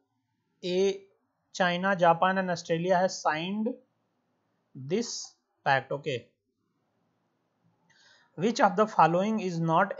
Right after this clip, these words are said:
a member of Five Eyes? Okay.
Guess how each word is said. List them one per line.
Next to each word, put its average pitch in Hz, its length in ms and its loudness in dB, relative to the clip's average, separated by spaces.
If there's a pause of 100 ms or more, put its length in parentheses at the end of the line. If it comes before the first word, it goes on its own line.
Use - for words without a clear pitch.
a 170 40 0
member 160 440 0
of 160 340 2
Five 175 420 0 (1300)
Eyes? 147 400 2
Okay. 170 400 -6